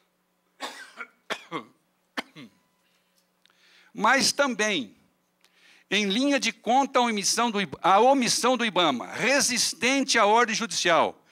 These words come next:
incluso com indicativos de incursão em conduta factível de configuração em tipo delituoso, tanto como porque acarreta sanção pecuniária contra os cofres públicos,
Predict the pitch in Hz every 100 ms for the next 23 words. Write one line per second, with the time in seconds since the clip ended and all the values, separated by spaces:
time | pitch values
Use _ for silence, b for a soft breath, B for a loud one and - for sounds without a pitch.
0 | B B 208 220 - 233 285 262 254 254
1 | 240 214 262 214 175 - 254 233 175 240
2 | 226 190 - 247 254 247 - 208 151 247
3 | 254 226 - 220 - - 240 233 214 214
4 | 214 - 165 185 170 127 226 254 240 B
5 | B 208 202 - 262 269 240 220 214 262
6 | 277 254 220 220 147 113 87 _ _ _
7 | _ _ b b b b - 277 285 254
8 | 220 254 262 254 214 - 233 - 202 190
9 | 226 226 - 214 165 - 208 - 196 -
10 | 170 185 214 202 202 196 185 - 202 190
11 | 160 - 254 143 - - -